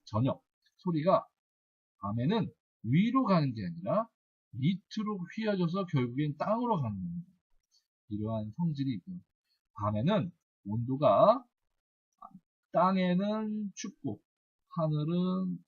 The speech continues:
더워서 온도 차에 의해서 골절이 된다라는 거죠. 참고로 모든 파동, 소리나 빗슬은 추운 쪽으로 휘어집니다. 추운 쪽으로 휘어집니다. 여기도 마찬가지로. 자, 이건 어디가 춥죠?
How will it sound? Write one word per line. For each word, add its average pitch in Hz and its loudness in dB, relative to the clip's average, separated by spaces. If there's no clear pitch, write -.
더워서 143 4
온도 202 2
차에 180 -2
의해서 170 0
골절이 117 -4
된다라는 98 -4
거죠. 85 -14
참고로 190 2
모든 196 2
파동, 185 2
소리나 196 6
빗슬은 139 -2
추운 277 2
쪽으로 196 0
휘어집니다. 156 -4
추운 202 -2
쪽으로 170 -2
휘어집니다. 190 -4
여기도 165 -2
마찬가지로. 131 -2
자, 196 -2
이건 208 2
어디가 208 4
춥죠? 254 -4